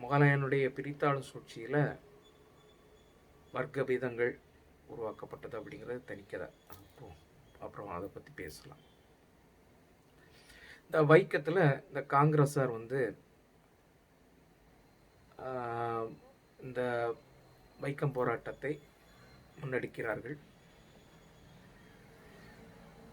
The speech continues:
தமிழக காங்கிரசினுடைய, சென்னை மாகாண காங்கிரஸ் கமிட்டியினுடைய தலைவராக இருந்த ஈவேரா வேடிக்கை பார்க்கிறாக அங்க செல்கிறார்.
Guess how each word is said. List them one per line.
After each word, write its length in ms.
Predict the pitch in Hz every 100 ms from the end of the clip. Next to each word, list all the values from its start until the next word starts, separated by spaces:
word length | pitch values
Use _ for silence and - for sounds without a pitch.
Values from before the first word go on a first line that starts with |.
| 226 - - - - - - - - - - -
தமிழக 380 | 151 190 214 208 185
காங்கிரசினுடைய, 640 | 170 165 151 143 139 135 107 - - - -
சென்னை 220 | 135 180 180
மாகாண 380 | 147 147 147 143
காங்கிரஸ் 340 | 135 127 127 -
கமிட்டியினுடைய 460 | 123 - 113 123 147 131
தலைவராக 420 | 123 131 120 117 113
இருந்த 240 | 113 123 113 113
ஈவேரா 400 | 110 107 123 147 - - - - 123
வேடிக்கை 380 | 151 151 147 131
பார்க்கிறாக 420 | 110 - - 95 113 120
அங்க 140 | 98 -
செல்கிறார். 420 | - 98 95 82